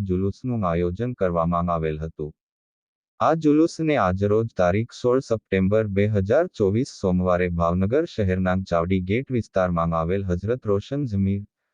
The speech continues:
પીર મહમ્મદ શાહ બાપુની દરગાહ શરીફમાં ચાદર ચઢાવી, સલાતો સલામ પઢી, સામૂહિક દુઆઓ કરવામાં આવી અને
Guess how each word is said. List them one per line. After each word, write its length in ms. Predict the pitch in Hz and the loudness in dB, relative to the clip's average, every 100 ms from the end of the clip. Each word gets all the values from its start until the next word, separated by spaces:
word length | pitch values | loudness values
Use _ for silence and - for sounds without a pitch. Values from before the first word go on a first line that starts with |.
| _ _ 120 | _ _ 0
પીર 100 | 110 | 0
મહમ્મદ 400 | 131 156 156 127 123 | 2 0 0 0 -2
શાહ 180 | - 175 | 0 2
બાપુની 480 | 104 85 101 104 104 | 0 0 0 0 2
દરગાહ 360 | 92 90 98 156 - | 0 0 0 -2 -2
શરીફમાં 560 | 107 95 98 98 92 95 | -2 0 0 0 0 0
ચાદર 260 | 87 92 101 | -2 0 -2
ચઢાવી, 460 | - 87 82 85 87 - _ _ _ - | -2 -2 0 -2 -4 -8 _ _ _ -6
સલાતો 380 | 98 98 113 165 - | 0 0 2 -2 0
સલામ 340 | 98 101 117 117 | 0 2 0 0
પઢી, 320 | 90 85 117 - _ _ _ _ | 0 0 -4 -6 _ _ _ _
સામૂહિક 480 | - 104 135 165 180 104 | 0 2 2 0 -2 0
દુઆઓ 280 | 92 92 107 - | 4 4 2 0
કરવામાં 520 | 92 90 95 101 101 | 2 2 2 2 2
આવી 200 | 87 107 165 113 | 0 0 -2 -2
અને 140 | 92 | -2